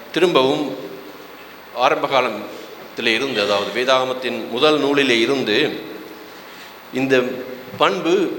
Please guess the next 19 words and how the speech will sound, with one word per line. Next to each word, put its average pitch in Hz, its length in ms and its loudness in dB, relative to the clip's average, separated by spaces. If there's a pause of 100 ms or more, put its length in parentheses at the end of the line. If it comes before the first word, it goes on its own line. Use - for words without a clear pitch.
(280)
உலகளாவிய 175 600 4
பண்பாக 135 460 2
எங்களுடைய 135 560 2
தமிழ் 185 240 4
மரபிலே 139 440 2
கூட 123 200 0
இருக்கின்றது. 110 480 0
அதைத்தான் 135 260 2
நான் 123 240 -2
இறுதி 135 200 -4
கருத்தாக 113 420 -2
சொல்ல 107 200 -6
விரும்புகின்றேன். 98 560 -6 (540)
எங்களுடைய 156 440 4
பார்வை 156 640 4 (1300)
யாழ்ப்பாண 160 460 2
மறை 143 220 0
மாவட்டத்துக்குள் 135 480 -2
இருந்தாலும், 117 560 0